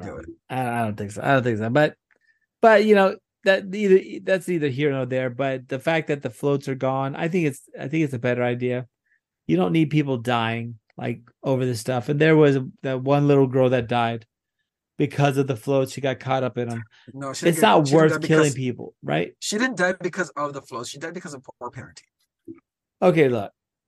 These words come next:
Speaker 1: it still happened,
Speaker 2: So
Speaker 1: though, right? It still happened.
Speaker 2: Yeah.
Speaker 1: So that's all I'm saying. That's all I'm
Speaker 2: I don't
Speaker 1: saying.
Speaker 2: get it. Uh, you, okay, here's a, here's, here's an analogy. Um, if there was an electric fence, okay,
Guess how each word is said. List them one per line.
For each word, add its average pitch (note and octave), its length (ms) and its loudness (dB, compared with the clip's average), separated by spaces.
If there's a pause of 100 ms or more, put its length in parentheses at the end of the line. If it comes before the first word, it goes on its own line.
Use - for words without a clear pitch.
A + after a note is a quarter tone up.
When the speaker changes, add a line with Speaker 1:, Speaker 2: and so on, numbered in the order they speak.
(380)
Speaker 1:
it D3 100 -4
still B2+ 380 0
happened, D#3+ 420 0
Speaker 2:
So - 80 -14
Speaker 1:
though, - 80 -18
right? - 160 -12 (260)
It C3 140 -2
still D3 240 0
happened. C#3 380 -2 (840)
Speaker 2:
Yeah. D3 280 -12 (1300)
Speaker 1:
So - 240 -2
that's F#3+ 200 2
all F#3 80 8
I'm D3+ 80 2
saying. G2 240 -4 (100)
That's B2 140 -12
all B2 100 -4
I'm A2+ 100 -8
Speaker 2:
I F#3 60 4
don't A3 180 -2
Speaker 1:
saying. A3+ 120 2
Speaker 2:
get F#3+ 100 0
it. - 120 -10
Uh, F3 140 -6
you, A3+ 120 -4 (180)
okay, F#3 240 -4
here's G#3+ 240 -6
a, F#3+ 60 -6
here's, G3 580 -6
here's F#3 200 -4
an F3 60 -2
analogy. A#2+ 600 -4
Um, C#3+ 420 0 (800)
if F3 120 0
there G3+ 120 0
was A3 140 -4
an G#3 60 -6
electric D#3+ 320 -6
fence, - 540 -10 (600)
okay, D3+ 300 -8